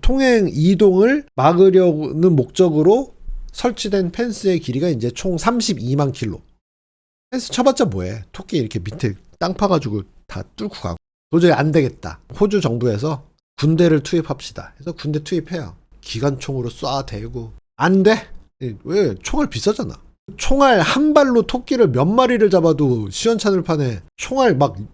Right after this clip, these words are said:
몇천 발을 쏘는데 토끼 겨우 몇백 마리 잡고 이러면 수지타산이 안 맞잖아요.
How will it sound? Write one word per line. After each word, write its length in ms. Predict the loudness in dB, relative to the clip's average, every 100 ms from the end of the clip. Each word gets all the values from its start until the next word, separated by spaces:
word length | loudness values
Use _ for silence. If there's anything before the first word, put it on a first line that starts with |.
| -2
몇천 360 | -2 2 2
발을 220 | 4 4 4
쏘는데 480 | 2 0 0 0
토끼 280 | -2 -6 -6
겨우 300 | -8 -4 -4
몇백 340 | -4 -6 -4 -2
마리 260 | 0 0
잡고 240 | -2 -4 -4
이러면 360 | -2 -2 -4
수지타산이 760 | -4 -8 -8 0 4 6 6 4
안 160 | 2
맞잖아요. 400 | 2 0 -2 -4